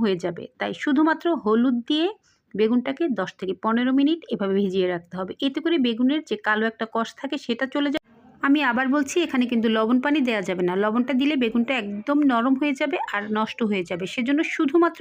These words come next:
হলুদের পানিতে এটাকে পনেরো মিনিট ভিজিয়ে রেখে তারপর উঠিয়ে নিতে হবে। আমি ঠিক পনেরো মিনিট পর বেগুনগুলো একটা চালনিতে উঠিয়ে নিচ্ছি। আর এভাবে চালনিতে উঠিয়ে নেওয়ার পর ফ্রেশ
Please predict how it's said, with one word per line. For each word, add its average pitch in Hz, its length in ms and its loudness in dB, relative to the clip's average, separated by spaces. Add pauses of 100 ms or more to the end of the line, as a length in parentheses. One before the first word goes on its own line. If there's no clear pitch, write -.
(120)
হলুদের 233 420 0
পানিতে 285 300 0
এটাকে 269 280 -6 (120)
পনেরো 233 280 0
মিনিট 208 180 -4
ভিজিয়ে 208 340 -2
রেখে 285 280 -6 (500)
তারপর 220 460 -2
উঠিয়ে 240 340 -2
নিতে 175 180 -4
হবে। 180 240 -6 (520)
আমি 262 120 0
ঠিক 320 260 -2
পনেরো 262 280 2
মিনিট 302 240 2 (100)
পর 233 200 0
বেগুনগুলো 233 500 0
একটা 339 220 -6 (100)
চালনিতে 226 380 -2
উঠিয়ে 269 300 0
নিচ্ছি। 277 360 -2 (520)
আর - 100 -4 (140)
এভাবে 254 260 0 (120)
চালনিতে 233 440 -2
উঠিয়ে 277 340 -2
নেওয়ার 285 220 2
পর 339 80 0 (100)
ফ্রেশ 254 240 -2